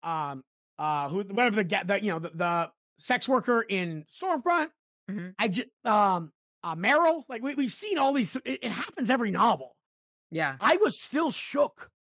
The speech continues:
Speaker 1: Again, even reading it now, like, I knew it was gonna happen, but it still shook me because, like, I did not think Anna Ash was gonna die, which is probably a me problem, but I really thought she was gonna make it. And I don't know why. It's probably just me being dumb.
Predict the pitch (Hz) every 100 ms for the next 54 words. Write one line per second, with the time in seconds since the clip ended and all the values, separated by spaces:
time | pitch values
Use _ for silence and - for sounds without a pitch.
0 | - 302 - 294 302 294 311 262 226 269
1 | 190 185 180 185 240 165 170 - 269 -
2 | 127 _ _ _ _ _ - 269 466 494
3 | - 403 269 214 190 208 202 _ _ _
4 | _ - 349 427 466 240 262 311 _ _
5 | _ - 254 - _ - 208 233 226 185
6 | 359 - 196 220 240 180 277 - - _
7 | _ _ _ - 254 320 262 185 - 233
8 | 403 466 330 165 165 240 320 185 127 -
9 | _ _ _ _ _ - 226 233 214 392
10 | 440 - 269 330 - 339 311 269 508 -
11 | - - 262 370 466 480 523 415 523 220
12 | - 523 494 285 214 302 254 262 175 285
13 | -